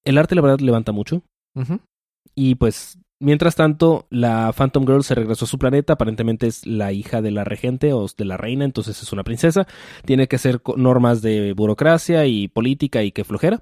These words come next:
Speaker 1: y no quiere. Y así. Mientras que Rex trata de buscar trabajo, pero, pues, no encuentra trabajo. Aparentemente ser una masa amorfa por varios años pega muy, muy feo en tu
Speaker 2: En tu currículum,
Speaker 1: currículum.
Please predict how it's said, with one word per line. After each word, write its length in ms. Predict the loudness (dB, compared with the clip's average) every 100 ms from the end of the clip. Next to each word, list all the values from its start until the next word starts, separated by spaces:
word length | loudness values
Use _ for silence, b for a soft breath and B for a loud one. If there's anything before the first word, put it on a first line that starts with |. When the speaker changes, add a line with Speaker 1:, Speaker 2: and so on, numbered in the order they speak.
| _ -8
Speaker 1:
y 120 | -4
no 100 | 0
quiere. 280 | 2 2 0 _ _ b b b _ _
Y 680 | 0 4 6 6 4 4 2
así. 300 | 0 0 -2 _ _ _ _ _ _ _ _ _ -2
Mientras 320 | 0 2 2
que 100 | 0
Rex 280 | 2 -2 0
trata 260 | 0 4 2
de 40 |
buscar 280 | 2 -2 -2
trabajo, 400 | 2 2 2 0
pero, 200 | 2 0
pues, 140 | -2
no 100 | -2
encuentra 380 | 0 -2 -2 -4
trabajo. 320 | 0 0 0
Aparentemente 520 | -2 -4 -4 -4 -6
ser 160 | -6 -4
una 140 | -4 -4
masa 340 | -6 -6 -6
amorfa 460 | -6 -6 -4 -6 -6
por 180 | -6
varios 320 | -6 -6 -6 -6
años 400 | -4 -6 -8 -20 b b b b _ _
pega 300 | 0 2 2 4
muy, 280 | 4 2 2
muy 220 | 4 4
feo 240 | 4 2
en 40 | 2
tu 60 |
Speaker 2:
En 40 | 0
tu 60 |
currículum, 360 | 0 2 2 2
Speaker 1:
currículum. 260 | -2 -8